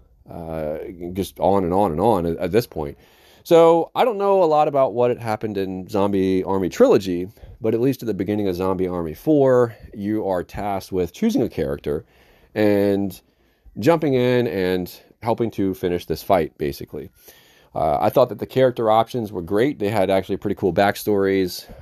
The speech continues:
Uh, I ended up going with Jun. Uh, I think she was, uh, a really cool option. I've loved playing her, having her as my character here. And,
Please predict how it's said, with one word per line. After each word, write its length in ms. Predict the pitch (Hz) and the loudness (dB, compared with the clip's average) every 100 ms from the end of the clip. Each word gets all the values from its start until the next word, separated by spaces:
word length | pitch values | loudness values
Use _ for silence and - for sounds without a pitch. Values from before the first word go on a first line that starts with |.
| 92 | -10
Uh, 580 | 87 82 82 82 85 85 | -6 -4 -4 -4 -6 -6
I 120 | 110 | -2
ended 200 | 110 101 | 0 0
up 100 | 98 | -2
going 280 | 98 101 98 | 0 0 0
with 100 | 87 | -2
Jun. 560 | 98 98 123 160 151 - | 2 2 2 -2 -10 -16
Uh, 220 | 92 85 87 | -14 -12 -12
I 40 | |
think 240 | - 101 90 | -8 -10 -8
she 140 | 101 | -6
was, 400 | 95 92 85 - - _ _ _ _ | 0 0 0 -6 -18 _ _ _ _
uh, 160 | 82 85 | -4 0
a 80 | 92 | 2
really 380 | 107 196 190 131 | 6 6 6 2
cool 240 | 110 98 | -4 -4
option. 520 | 90 90 - 98 92 | -4 -8 -8 -8 -8
I've 180 | 85 90 | -8 -8
loved 300 | 95 110 104 | -2 0 0
playing 280 | 107 98 92 | -2 -2 -2
her, 400 | 98 92 90 76 | -2 0 0 -2
having 340 | 95 104 95 | -4 -4 -4
her 160 | 98 90 | -2 -2
as 100 | 87 | 0
my 400 | 87 87 82 82 | -2 -2 -4 -8
character 440 | - 110 85 90 87 | 0 2 2 0 -2
here. 300 | 82 92 - - - - - - - | 0 0 -2 -16 -20 -20 -20 -20 -4
And, 480 | 127 135 135 135 131 | 2 6 6 4 -2